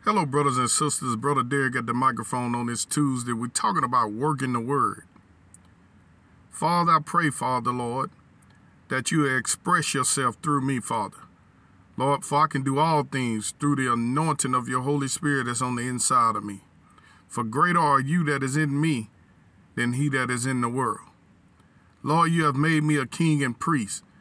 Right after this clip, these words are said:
You have made me an ambassador of Christ. For, Father, it is you who is at work within me, both the will and the do of your good pleasure. Lord Jesus, before the foundation of the world, Lord, you knew me, Lord.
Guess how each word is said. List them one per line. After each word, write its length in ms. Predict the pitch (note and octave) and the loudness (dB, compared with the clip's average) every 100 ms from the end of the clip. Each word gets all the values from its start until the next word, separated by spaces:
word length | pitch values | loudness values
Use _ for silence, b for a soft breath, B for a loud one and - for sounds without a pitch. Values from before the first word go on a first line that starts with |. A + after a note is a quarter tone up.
| b b | b b
You 180 | - D#3+ | 0 2
have 80 | C#3 | 4
made 300 | D3 D#3 D#3 | 2 2 2
me 140 | D#3 | 2
an 180 | D3+ B2+ | 2 2
ambassador 880 | C3 B2 A2 D#3+ D#3 - C3+ C3 A#2+ - | 2 -2 0 2 2 2 0 0 0 -2
of 140 | A2+ | -4
Christ. 500 | - B2 - - - _ _ B B B B B | 0 0 -2 -8 -10 _ _ B B B B B
For, 200 | - B2+ | -4 -2
Father, 380 | D#3+ E3 D#3 D#3+ | 2 2 4 2
it 220 | D#3 C#3+ | 2 2
is 220 | C3+ B2+ | 0 2
you 220 | E3+ F3 | 2 2
who 160 | C#3+ C#3+ | 2 2
is 100 | C3 | 2
at 180 | D3+ C3 | 0 -2
work 280 | C#3 D3+ | 0 -2
within 360 | - C#3+ D#3+ D#3 | -2 -2 0 0
me, 120 | C#3 | 0
both 300 | B2 D3+ C#3+ | -2 -2 -2
the 100 | C3+ | -4
will 320 | C3 D#3 D3+ | 0 2 2
and 100 | C#3 | 0
the 60 | B2+ | -4
do 220 | C3 D3+ | 0 0
of 100 | C#3 | 0
your 100 | C3 | -2
good 260 | B2 C#3 - | -2 -4 -2
pleasure. 460 | - C#3 G#2+ F2+ - - _ _ B B B B B B | -2 0 -2 -6 -18 -20 _ _ B B B B B B
Lord 240 | C#3 E3 | 0 2
Jesus, 320 | D3 F3+ E3+ D#3+ | 4 2 4 2
before 380 | D3+ C#3+ F3+ | 0 -2 0
the 100 | D#3+ | 0
foundation 680 | C#3+ F#3 F3 E3+ E3+ E3 D#3+ | 0 2 2 2 0 2 2
of 120 | D#3+ | 2
the 60 | D#3 | 2
world, 400 | D#3+ D#3+ C#3+ C3+ | 2 4 4 4
Lord, 260 | C3+ C3 | 2 0
you 120 | C3+ C#3+ | 0 0
knew 280 | C#3 D#3 | 2 2
me, 160 | C#3 B2+ | 2 0
Lord. 320 | G2+ A2+ - | -2 -6 -10